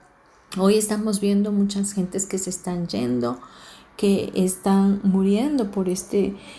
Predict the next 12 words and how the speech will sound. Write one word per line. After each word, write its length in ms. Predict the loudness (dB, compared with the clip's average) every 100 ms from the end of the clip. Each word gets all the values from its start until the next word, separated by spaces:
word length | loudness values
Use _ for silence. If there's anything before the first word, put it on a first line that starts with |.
| -12 -2
este 320 | 0 4 2
virus, 680 | 4 2 2 2 0 -4 -10 -20 -20 -6 2
y 300 | 4 4 4
vemos 400 | 2 0 -2 -2
tantas 440 | -2 0 0 2
noticias 880 | 0 2 2 2 0 0 0 -2 -2
y 80 | 0
nos 320 | 2 2 2
alineamos 720 | 4 2 4 2 2 2 0 2
a 100 | 2
esas 320 | 0 0 0
noticias 640 | -2 0 -2 -2 -2 -4